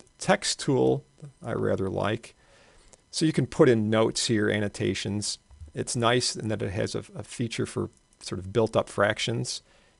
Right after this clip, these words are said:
You can do exponents or, uh, superscripts. You can do, uh, s-, have special characters, Greek characters. You can do, um,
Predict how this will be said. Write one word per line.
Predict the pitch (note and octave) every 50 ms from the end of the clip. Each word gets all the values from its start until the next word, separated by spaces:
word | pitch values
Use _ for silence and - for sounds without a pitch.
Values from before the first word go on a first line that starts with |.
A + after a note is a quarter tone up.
| _
You | A#2 A#2
can | - - A2
do | F#2+ G2+ G#2 G#2 - - -
exponents | A#2+ - - - - C3 A#2 A2+ A2+ A2+ A2+ - - -
or, | A#2 G#2 G2 F#2+ F#2+ G2+ - - -
uh, | A2 A#2
superscripts. | - - D3+ C#3+ - C#3 - - D3+ D3+ - - - - - - - _ _ _ _ _ _ _ _ _ _
You | - A2+ A2+
can | A2 - A2+ G#2
do, | G2+ G#2+ A2 G#2+ A2 A2 G#2+ G#2+ G#2+ G#2+ - _ _ _ _ - - - _ _ _ A3+ E3+
uh, | - G1+ G1+ - - -
s-, | _ - - - -
have | C3+ G2+ G#2+ A2
special | - - - A#2 A#2+ - - A#2+
characters, | - C3 A#2+ A2+ A#2 - - A2 G#2 G#2+
Greek | - - A#2 A#2 A#2 -
characters. | - A#2 G#2+ A2 A2 G#2+ - - G#2+ G#2 G2+ G2
You | A2
can | A2+ - G#2
do, | F#2+ G#2 G2+ - - - - -
um, | - - - - - - A2